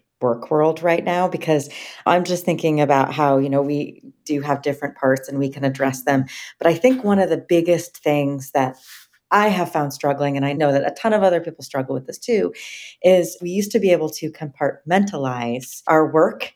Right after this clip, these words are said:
and our home, right? We used to be able to wake up in the morning, drive or take mass transportation to our work, go to work, go to work, shut down, commute home, have a life outside of work. And what's happened now is that that's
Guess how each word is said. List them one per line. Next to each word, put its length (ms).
and 120
our 140
home, 540
right? 260
We 80
used 300
to 80
be 160
able 240
to 420
wake 180
up 140
in 100
the 80
morning, 540
drive 680
or 280
take 360
mass 280
transportation 840
to 160
our 180
work, 320
go 160
to 120
work, 380
go 140
to 80
work, 440
shut 340
down, 400
commute 340
home, 480
have 280
a 60
life 300
outside 360
of 140
work. 320
And 180
what's 180
happened 540
now 400
is 180
that 180
that's 200